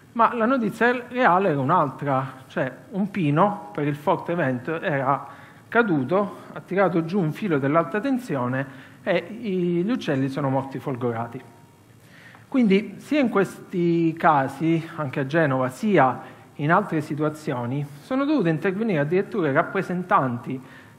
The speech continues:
delle associazioni animaliste per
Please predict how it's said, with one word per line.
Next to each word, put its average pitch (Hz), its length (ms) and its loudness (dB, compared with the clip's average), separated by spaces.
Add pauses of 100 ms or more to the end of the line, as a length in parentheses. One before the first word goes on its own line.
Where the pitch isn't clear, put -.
delle 139 600 4
associazioni 143 760 -2
animaliste 156 680 0
per 131 580 0